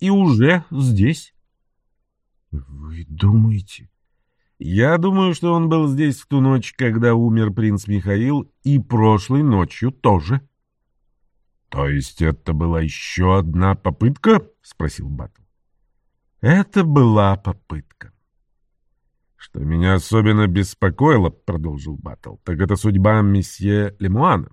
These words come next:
Меня уже давно известили, что он выехал из Парижа, чтобы работать со мной, и я никак не мог понять, почему он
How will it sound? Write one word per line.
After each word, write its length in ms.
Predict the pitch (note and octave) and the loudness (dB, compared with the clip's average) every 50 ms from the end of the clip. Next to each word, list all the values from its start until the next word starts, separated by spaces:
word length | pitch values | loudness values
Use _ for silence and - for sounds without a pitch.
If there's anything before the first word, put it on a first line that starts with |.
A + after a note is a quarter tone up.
| _ _ _ | _ _ _
Меня 260 | - E2+ D#2+ D#2+ D#2+ | -14 -12 -10 -8 -8
уже 180 | D#2 D2 D#2 E2 | -8 -8 -6 -4
давно 280 | E2+ F2 E2+ F2 F#2+ F#2 | -4 -2 -2 0 0 -2
известили, 520 | D#2+ D#2 F2+ E2+ - - G2 F#2 F#2 F2+ | -2 -4 -6 -8 -6 -4 -2 -2 0 -2
что 160 | E2 - G#2 F#2+ | -2 -2 -2 -2
он 120 | F#2 F#2 | 0 0
выехал 380 | G2 G#2 F#2+ F#2 D#2 F2+ F2+ E2+ | 0 0 0 0 -2 -4 -4 -6
из 140 | E2 - | -6 -6
Парижа, 400 | - F#2+ F#2+ G2 G#2+ G2 F#2 F#2+ | -4 -4 -2 -2 -2 -2 -2 -4
чтобы 400 | F2 - - E2 D#2 E2 D#2 - - | -4 -6 -6 -8 -6 -8 -10 -10 -12
работать 460 | C2+ D#2 E2+ F#2+ D3+ G3 C3 G#2 E2+ | -14 -10 -6 -2 -2 0 0 -2 -2
со 140 | - G#2+ G2+ | 0 2 2
мной, 340 | F#2+ G2 F#2+ F2+ E2+ F2 - - | 4 4 4 2 0 -4 -6 -6
и 80 | G2+ | -4
я 180 | F#2 G#2 A2 G#2+ | -2 0 0 0
никак 360 | G#2+ G2+ - C3+ D3 C#3+ - | -2 -4 -4 -6 -8 -6 -4
не 60 | G2+ | -4
мог 180 | F#2+ A2+ B2+ - | -2 -2 -4 -4
понять, 320 | - G2 F#2 F#2+ A#2 B2 - | -2 -2 0 0 -2 -2 -4
почему 440 | - G2 - - - C2 D2 E2+ G2 | -8 -10 -10 -12 -14 -10 -6 -4 -2
он 200 | G#2+ A2+ A2 | 0 -2 -2